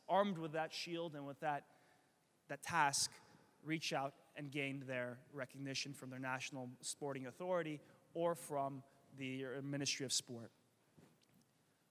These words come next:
Vitally important is to create the community of esports, to have together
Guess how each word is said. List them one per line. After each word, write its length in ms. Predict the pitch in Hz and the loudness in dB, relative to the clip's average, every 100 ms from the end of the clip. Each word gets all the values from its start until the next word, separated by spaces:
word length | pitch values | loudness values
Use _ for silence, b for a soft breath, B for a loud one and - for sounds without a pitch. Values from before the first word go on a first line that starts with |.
| 160 | 2
Vitally 400 | 170 196 208 202 | 6 8 8 4
important 540 | 180 - 190 156 147 - - - | 4 6 4 4 -2 -8 -16 -4
is 200 | 151 - | 0 0
to 100 | 156 | -2
create 460 | - 170 170 180 | -4 0 2 2
the 80 | 175 | 0
community 500 | - 180 214 202 147 | -2 0 0 0 0
of 120 | 139 | 0
esports, 600 | 131 127 - 120 127 - - - | -2 -4 -4 -8 -6 -8 -10 -10
to 80 | - | -6
have 360 | 135 160 202 202 | 4 8 8 6
together 540 | 202 160 160 160 160 | 0 2 2 2 0